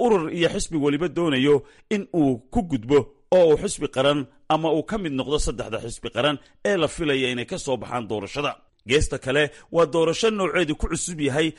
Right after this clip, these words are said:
dadka reer Somaliland oo haatan waaya arag u ah arrimaha dimuqraadiyadda, maadaama afar iyo labaatankii sane ee ugu dambeeyey ay ku soo jireen hannaan dimuqraadiya oo hal cod iyo hal qofa. Sababta ugu weyn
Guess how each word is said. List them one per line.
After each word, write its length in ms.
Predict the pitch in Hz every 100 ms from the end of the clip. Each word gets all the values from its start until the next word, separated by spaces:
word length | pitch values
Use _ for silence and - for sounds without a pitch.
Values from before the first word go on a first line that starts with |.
| -
dadka 260 | 262 - 175
reer 200 | 185 196
Somaliland 680 | - 160 170 175 156 160 156 - -
oo 80 | -
haatan 400 | 202 226 - 151
waaya 320 | 147 143 147 165
arag 180 | 165 151
u 140 | 170
ah 160 | 139 127 - -
arrimaha 360 | 185 180 156 139
dimuqraadiyadda, 840 | 131 127 - 113 110 123 151 127 - - _ _ _ 120
maadaama 420 | 117 160 170 165
afar 260 | 123 151 151
iyo 120 | 147
labaatankii 520 | 139 139 - - 175
sane 240 | - 151 156
ee 80 | 156
ugu 140 | 190
dambeeyey 540 | 156 131 131 139 156 151 - _
ay 140 | 160 160
ku 120 | 233
soo 200 | - 175
jireen 300 | - 160 151
hannaan 300 | 135 139 151
dimuqraadiya 720 | 143 135 123 143 160 120 147 139 - -
oo 100 | 175
hal 200 | 170 208
cod 180 | 165 143
iyo 120 | 139
hal 180 | 117 131
qofa. 320 | 151 147 151 - _ _ _ _ -
Sababta 400 | - 123 143 147
ugu 200 | 143 151 175
weyn 220 | 143 135